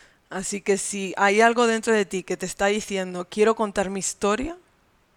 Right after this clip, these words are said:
te recomiendo a que lo hagas. Y yo estaré encar-, encantada de acompañarte en ese camino. Para seguirnos, para estar en contacto,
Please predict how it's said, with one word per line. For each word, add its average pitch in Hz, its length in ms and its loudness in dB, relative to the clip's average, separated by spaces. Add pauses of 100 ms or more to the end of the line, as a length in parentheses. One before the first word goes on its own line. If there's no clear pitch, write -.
(840)
te 196 120 -10
recomiendo 190 440 -4
a 202 80 -6
que 190 100 -4
lo 175 140 -4
hagas. 175 460 -10 (260)
Y 190 140 -10
yo 185 320 -2
estaré 190 380 -4
encar-, 185 420 -6
encantada 190 840 -6 (540)
de 185 140 -10
acompañarte 185 840 -8
en 202 120 -10
ese - 180 -10
camino. 160 460 -12 (2000)
Para 214 240 6
seguirnos, 254 840 2
para 202 240 0
estar 196 260 0
en 208 120 -2
contacto, 208 960 -2